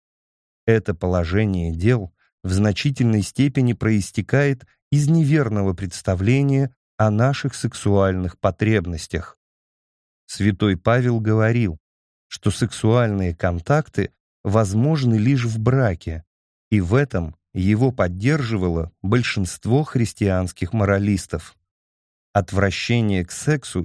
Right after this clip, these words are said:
их ослепляло, затмевая более утонченные проявления сексуальной жизни, и в результате те, кто пострадал от этого учения в юности,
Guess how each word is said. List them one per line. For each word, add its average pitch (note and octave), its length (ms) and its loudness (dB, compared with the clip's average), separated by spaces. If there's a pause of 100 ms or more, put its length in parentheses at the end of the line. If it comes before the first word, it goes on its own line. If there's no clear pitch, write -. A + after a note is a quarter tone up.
их C3+ 240 0
ослепляло, A#2 800 0 (360)
затмевая A2 680 2
более G2+ 480 0
утонченные C3+ 920 0
проявления G#2 720 0
сексуальной G#2 720 -2
жизни, D3+ 540 0 (500)
и D#3 80 4
в C#3 100 2
результате C3 680 0
те, A2 400 0 (440)
кто C3+ 220 0
пострадал G#2 640 0
от - 260 -4
этого G#2 360 0
учения G2 540 0
в F2 60 -4
юности, C#3 680 0